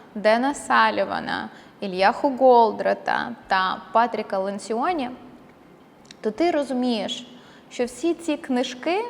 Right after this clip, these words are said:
вони про одне й те саме. Вони про те, яким чином лідер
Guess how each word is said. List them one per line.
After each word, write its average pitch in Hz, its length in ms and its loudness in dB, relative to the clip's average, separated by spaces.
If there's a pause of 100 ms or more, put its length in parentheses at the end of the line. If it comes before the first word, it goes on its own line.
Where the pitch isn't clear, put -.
(120)
вони 262 600 0 (180)
про 240 200 0
одне 247 380 0
й 285 40 -6
те 240 160 -4
саме. 208 560 -2 (720)
Вони 233 680 -2 (200)
про 240 240 2
те, 330 440 2 (100)
яким 240 460 -2
чином 277 460 -4 (120)
лідер 240 540 0